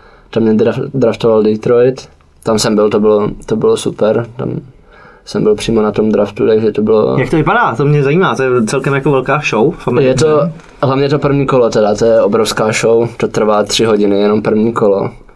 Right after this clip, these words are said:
Speaker 1: Těch třicet hráčů, za mě bylo třicet týmů jenom, teď už je třicet jedna,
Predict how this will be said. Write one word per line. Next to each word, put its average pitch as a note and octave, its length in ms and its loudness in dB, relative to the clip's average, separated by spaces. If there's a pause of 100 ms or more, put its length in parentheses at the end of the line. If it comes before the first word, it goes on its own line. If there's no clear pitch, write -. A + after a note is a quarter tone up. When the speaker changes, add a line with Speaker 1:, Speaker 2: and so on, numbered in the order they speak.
(160)
Speaker 1:
Těch G#2+ 200 -4
třicet A2 380 -4
hráčů, G#2+ 380 -2
za G#2+ 80 2
mě G#2 120 2
bylo G#2+ 180 2
třicet - 360 -4
týmů A2 260 -4
jenom, A#2+ 280 -4
teď - 240 -8
už A#2 140 -6
je G#2+ 60 -2
třicet - 320 -8
jedna, G#2+ 300 -2